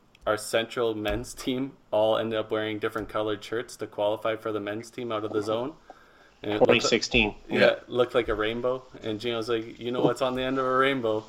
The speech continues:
Speaker 1: Pot of gold." And we ended up going all the way through, winning it all again. So, uh, pretty cool moments.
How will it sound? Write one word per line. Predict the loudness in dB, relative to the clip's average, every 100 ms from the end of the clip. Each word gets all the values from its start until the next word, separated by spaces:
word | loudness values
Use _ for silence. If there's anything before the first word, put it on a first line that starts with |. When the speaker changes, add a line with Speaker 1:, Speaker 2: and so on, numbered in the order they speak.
| -14
Speaker 1:
Pot | 0 2 2
of | 0
gold." | 4 4 4 0
And | -4
we | -2 -2
ended | 2 6
up | 6 6
going | 6 8
all | 8 10
the |
way | 10 10 10
through, | 8 8
winning | 8 8 8 6
it | 8
all | 6 6
again. | 4 6 2 4 0 2 -2 -2 -20 _ _ _ -8
So, | 4 6 6 4
uh, | 2 2 6 6 6 2 -2 -6 -20 -4
pretty | -2 -2
cool | -6 -4 -2
moments. | 0 -2 -2 -8 -12 -18